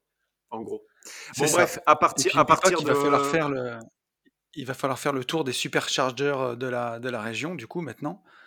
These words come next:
Speaker 2: Parce que,
Speaker 1: Oh,
Speaker 2: ouais, d'une
Speaker 1: bordel.
Speaker 2: traite, là, je crois qu'on n'y arrivera pas. <laughs>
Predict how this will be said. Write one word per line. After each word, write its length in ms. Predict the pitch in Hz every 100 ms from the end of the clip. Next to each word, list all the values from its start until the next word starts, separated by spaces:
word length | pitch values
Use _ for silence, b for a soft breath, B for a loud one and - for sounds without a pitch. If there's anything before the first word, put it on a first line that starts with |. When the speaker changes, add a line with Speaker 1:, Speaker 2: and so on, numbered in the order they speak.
| b _
Speaker 2:
Parce 160 | 131 -
que, 260 | 143 139
Speaker 1:
Oh, 40 | 139
Speaker 2:
ouais, 140 | 139
d'une 180 | 127 147
Speaker 1:
bordel. 80 | 123
Speaker 2:
traite, 260 | 170 -
là, 80 | 139
je 60 | 131
crois 140 | 156
qu'on 140 | 147 135
n'y 60 |
arrivera 300 | 123 135 120
pas. 240 | - - _ _ _ _ -
<laughs> 800 | - 208 - 240 - - -